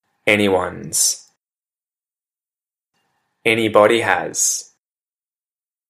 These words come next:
Anybody's. No one has.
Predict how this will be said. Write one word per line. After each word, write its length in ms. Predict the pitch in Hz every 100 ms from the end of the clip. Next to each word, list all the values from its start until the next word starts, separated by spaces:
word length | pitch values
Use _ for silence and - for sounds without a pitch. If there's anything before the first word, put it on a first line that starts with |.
| _ _ _ _ _ _ _ _ _
Anybody's. 1080 | 110 104 98 104 101 87 76 - - - - _ _ _ _ _ _ _ _ _ _ _ _ _ _ _ _ _ _ _ _ -
No 320 | 104 113 127
one 240 | 123 120
has. 800 | 117 110 104 87 78 - - -